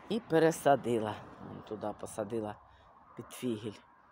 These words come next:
Туди за фігель. Щоб там радувала. Ну, а скот от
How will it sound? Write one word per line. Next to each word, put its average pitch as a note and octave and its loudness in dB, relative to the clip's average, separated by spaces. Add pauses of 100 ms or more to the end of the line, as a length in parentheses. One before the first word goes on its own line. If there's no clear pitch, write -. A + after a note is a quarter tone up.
(520)
Туди G2 -10
за C3+ 4
фігель. A2 -10 (680)
Щоб - -10
там A#2 0 (920)
радувала. A2+ -10 (840)
Ну, A2+ -14
а D3+ 0
скот B3+ 0
от D3 -2